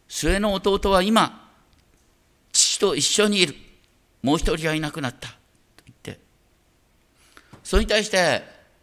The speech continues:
ヨセフはね、「それが本当かどうか試してやる。一人だけ行ってね、その末の弟を連れてこい」って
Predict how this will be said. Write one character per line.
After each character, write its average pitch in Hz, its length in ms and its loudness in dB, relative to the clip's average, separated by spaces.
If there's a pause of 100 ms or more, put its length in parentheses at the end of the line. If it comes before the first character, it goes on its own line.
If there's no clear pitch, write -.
(280)
ヨ 165 140 -2
セ 180 160 -4
フ 151 120 -6
は 156 220 -2 (360)
ね、 - 220 -12 (360)
「そ - 160 2
れ 220 100 8
が 202 80 2
本 190 200 -2
当 240 80 2
か 233 120 4
ど 247 120 6
う 214 40 0
か 180 400 2 (200)
試 214 240 -4
し - 60 -2
て 190 80 -2
や 147 80 -4
る。 - 80 -16 (920)
一 - 280 0
人 254 200 2 (200)
だ 208 120 0
け 202 140 4
行 156 140 0
っ - 20 -20
て 170 160 -2
ね、 175 180 0
そ - 160 -2
の 214 360 -2
末 202 280 4
の 240 140 -2
弟 220 400 0
を 190 140 -4
連 214 80 -2
れ 233 60 2
て 247 80 -2
こ 226 180 4
い」 - 40 6
っ - 20 -4
て - 60 -10